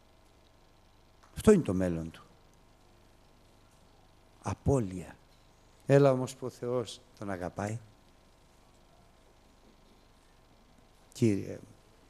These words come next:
τον αγαπάει πολύ. Και τι κάνει όταν ο Θεός αγαπάει κάποιον; Εργάζεται στην καρδιά του.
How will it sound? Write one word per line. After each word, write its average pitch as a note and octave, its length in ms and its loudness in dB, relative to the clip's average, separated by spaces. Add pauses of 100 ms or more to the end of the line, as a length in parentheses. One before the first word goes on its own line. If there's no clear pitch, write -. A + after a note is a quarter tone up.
(1800)
τον C3 140 4
αγαπάει D3 340 10
πολύ. A3+ 460 4 (2500)
Και G3 120 6
τι D4 120 8
κάνει C#4 320 12
όταν G#3 300 10
ο F3 60 10
Θεός D#3+ 380 6
αγαπάει C#3+ 440 6
κάποιον; A2+ 560 0 (360)
Εργάζεται B2+ 920 4
στην C3+ 260 -6
καρδιά A#2 560 -6
του. - 100 -20